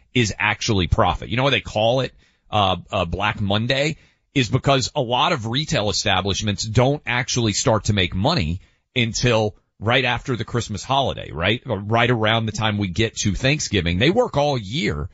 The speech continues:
to try to be able to make a tiny profit. The profit margin in a grocery store is often four or five percent. I mean, we're talking about if you spend, for people out there who don't understand basic business, if you spend a dollar,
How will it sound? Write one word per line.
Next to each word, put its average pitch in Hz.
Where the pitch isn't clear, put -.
to 139
try 131
to 131
be 123
able 120
to 110
make 120
a -
tiny 123
profit. 151
The -
profit 214
margin 107
in 160
a 135
grocery 104
store 64
is 135
often 117
four 202
or 104
five 135
percent. 143
I -
mean, 117
we're 175
talking 156
about 117
if 101
you 135
spend, 120
for 143
people 147
out 147
there 147
who 123
don't 123
understand 117
basic 107
business, 107
if 139
you 180
spend 160
a 120
dollar, 95